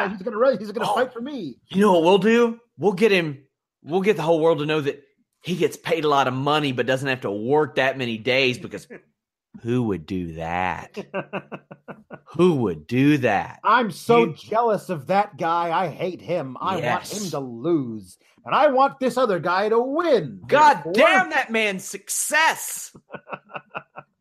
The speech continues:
Speaker 2: I mean, he, he
Speaker 1: So
Speaker 2: did, he gave himself legitimate diverticulitis by eating red meat for his entire life
Speaker 1: <laughs>
Speaker 2: to be that size, but, but God, I, I hate him
Speaker 1: Um,
Speaker 2: making all that money.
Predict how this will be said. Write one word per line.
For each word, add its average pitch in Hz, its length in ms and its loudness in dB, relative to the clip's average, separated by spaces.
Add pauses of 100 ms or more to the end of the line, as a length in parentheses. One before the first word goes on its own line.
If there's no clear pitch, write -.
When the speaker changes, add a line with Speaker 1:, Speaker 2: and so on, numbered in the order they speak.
(1000)
Speaker 2:
I 180 120 -4
mean, 220 240 -6
he, 220 100 -6
he 185 200 -10
Speaker 1:
So 226 80 0
Speaker 2:
did, 320 220 0 (300)
he 330 140 -2
gave 294 280 -2
himself 254 440 -2 (220)
legitimate 175 760 -2
diverticulitis 220 1080 -2
by 170 180 0
eating 226 280 -4
red 208 240 0
meat 320 260 -6
for 185 200 -4
his 156 120 -2
entire 147 460 2
life 127 320 0 (200)
Speaker 1:
<laughs> - 160 -12
Speaker 2:
to 190 100 0
be 220 500 -4
that 196 240 2
size, 240 440 2
but, 151 120 -12 (520)
but 131 260 -10
God, 277 220 6
I, 139 220 2
I 127 180 0
hate 208 340 -2
him 165 420 0 (380)
Speaker 1:
Um, 170 380 4
Speaker 2:
making 226 360 -4
all 220 180 2
that 190 200 0
money. 165 560 -4